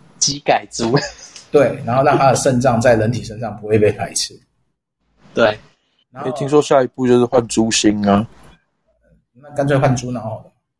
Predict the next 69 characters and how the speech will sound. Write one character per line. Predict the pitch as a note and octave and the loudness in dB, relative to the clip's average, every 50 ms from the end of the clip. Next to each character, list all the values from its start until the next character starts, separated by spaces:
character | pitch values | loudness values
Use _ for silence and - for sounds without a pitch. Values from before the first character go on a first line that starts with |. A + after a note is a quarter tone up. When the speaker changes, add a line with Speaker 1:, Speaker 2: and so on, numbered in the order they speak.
| _ _ _ _ _ _ - | _ _ _ _ _ _ -6
Speaker 3:
<laughs> | - - B4+ B4+ C5+ C#5+ C#5 C#5 - G#5+ G#5+ G#5+ G#5 G5 - C#3+ | -2 0 2 2 2 2 2 0 -2 -4 -6 -12 -12 -10 -6 -2
没 | D3 | 2
有 | D#3+ F3+ E3 D#3+ | 2 4 4 4
啊， | C#3+ C#3 C#3 - | 4 4 2 0
二 | - E3 | -2 -4
零， | F#3+ F3 D#3 C#3+ C#3+ - | -4 -2 -4 -4 -6 -4
二 | - - G#3 G3+ | -2 0 2 4
零 | F3 D#3+ D#3 | 4 2 2
一 | D#3 E3+ F#3 | 2 2 0
九 | F3 - D#3 C3+ A#2 | 2 2 2 2 2
年 | A2+ A#2 A2+ | 2 0 0
的 | A#2 B2 A#2+ | 2 2 2
时 | A#2 - - A#2 | 2 2 2 2
候 | B2+ C#3 C#3 C3 | 2 2 2 0
就 | - - C#3+ | 0 0 2
有 | C3 A#2+ B2 | 2 2 2
讲 | - - A#2 G#2+ F#2+ | 2 -2 -4 -4 -6
说， | G2 - - A2+ | -6 -2 2 4
Speaker 2:
有 | A#2 A2+ A#2+ | 4 4 4
啦， | A#2+ A2+ A2 G#2+ G#2+ | 2 0 -2 -4 -6
我 | G#2 A2 | -6 -8
看 | A#2 - C3+ B2 | -10 -12 -14 -16
过。 | B2 - | -8 -2
Speaker 3:
三 | C#3 C#3 C#3 | -2 -2 -2
年 | C3 A#2+ A#2 A#2 | -2 -4 -6 -4
后 | B2+ C3+ C3 | -2 0 0
猪 | B2 - - A#2+ A#2+ | 0 0 0 0 0
心 | A#2+ - - A#2 A2 A#2 A#2 A#2 B2 | 0 2 2 2 2 0 0 -4 -6
可 | - - G#2 G2+ | -4 0 0 2
以 | G2+ G2+ - - - - _ _ _ _ _ _ _ _ _ - - - - - | 2 0 -2 -6 -8 -12 _ _ _ _ _ _ _ _ _ -20 -18 -16 -4 0
移 | B2 A#2+ A2 | 2 2 2
植 | G#2 - - A2 | 2 -2 -6 -2
到 | - A#2 A2+ | 0 0 2
人 | A2+ A2+ - - | 0 0 -4 -8
体 | - - - - | -12 -14 -12 -6
上 | - - A2 - - | -2 -2 -2 -2 -2
啊。 | - - - A#2 - _ - - - _ _ _ - | -6 -8 -8 -10 -14 _ -20 -20 -20 _ _ _ -6
Speaker 2:
我 | E3+ E3 | -4 0
觉 | E3+ G#3+ | 2 2
得 | G#3+ G#3 | 2 2
猪 | A3 A3 | 0 0
脑 | G#3+ G#3 C#3+ A#2+ | 0 2 2 0
也 | A#2 A#2 C3 C#3+ | 0 0 0 2
有 | D3 D3+ | 2 2
可 | D3+ - - G#2+ | 2 -2 -6 -10
能， | F#2+ G2 A#2 | -10 -8 -4
因 | E3 | -2
为 | G3 | 0
脑 | F3 B2 - | 0 0 0
细 | - - E3 | 0 -2 0
胞 | D#3+ D#3 D3 | 2 2 2
没 | C#3+ C3+ B2 | 2 2 2
办 | B2+ C#3+ B2 | 2 2 2
法 | G2+ | 0
再 | G2+ B2+ A#2+ A2+ | 0 0 0 0
生 | - - A2+ G#2 G2+ - | 0 -2 -2 -4 -4 -6
嘛。 | G3 - _ _ _ _ _ _ _ _ _ _ _ _ _ _ _ | -8 -10 _ _ _ _ _ _ _ _ _ _ _ _ _ _ _
Speaker 3:
所 | - - - C3+ D3 | -6 0 2 2 4
以 | C#3+ B2+ | 2 0
以 | A2+ | 0
后 | A#2+ D3 C#3 | 0 0 0
就 | C3 C#3+ C3+ | 0 -2 -2
真 | - - C3+ C3+ | 0 0 0 2
的 | C3 B2 | 2 0
是 | G#2+ - C3 B2+ | 0 0 0 2
人 | A2+ A2 G#2+ A2+ | 2 2 0 0
头 | A2 A#2 G#2+ - | 0 0 0 0
猪 | - - A#2 A2+ | 0 -2 -6 -4
脑 | A#2 A#2 - | -2 -2 -2